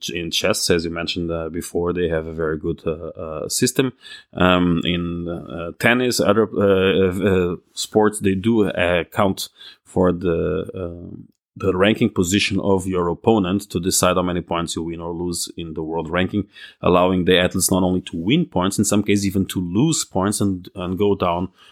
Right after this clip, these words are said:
um, by l-, losing points, by losing, uh, uh, the bouts, not only <laughs> not winning points like it is right now.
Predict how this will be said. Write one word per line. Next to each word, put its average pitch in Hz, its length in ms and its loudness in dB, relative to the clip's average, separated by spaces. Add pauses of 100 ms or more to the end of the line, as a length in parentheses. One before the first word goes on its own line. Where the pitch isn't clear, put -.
(160)
um, 90 600 4
by 87 140 0
l-, 87 280 -4
losing 110 360 4
points, 101 260 0
by 92 140 2
losing, 101 480 2 (180)
uh, 73 60 -2
uh, 82 760 -8
the 85 260 -10
bouts, 127 380 0 (320)
not 90 180 2
only 95 440 4 (100)
<laughs> - 100 -20
not 101 300 -2
winning 92 300 0
points 80 500 -10
like 82 260 -10
it 80 140 -10
is 78 160 -16
right 78 220 -12
now. 78 120 -18